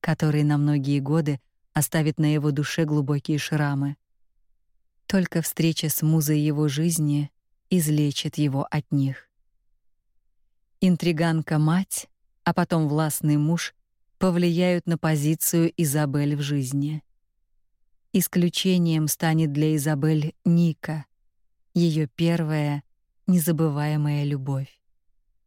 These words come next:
Смогла бы она пожертвовать успехом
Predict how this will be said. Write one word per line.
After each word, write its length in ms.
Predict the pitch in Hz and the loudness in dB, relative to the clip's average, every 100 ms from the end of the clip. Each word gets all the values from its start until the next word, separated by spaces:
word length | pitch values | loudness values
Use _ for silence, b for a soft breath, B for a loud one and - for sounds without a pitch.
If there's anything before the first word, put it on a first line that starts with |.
| _ _ _ _ _ | _ _ _ _ _
Смогла 520 | - - 180 170 190 196 | -4 0 2 2 0 0
бы 140 | 151 | 0
она 220 | 151 151 | 0 0
пожертвовать 800 | - 151 156 160 - 151 151 - - | -2 -2 0 -2 -2 -2 -2 -4 -4
успехом 640 | 156 - 170 165 - | -4 -2 -2 -2 -2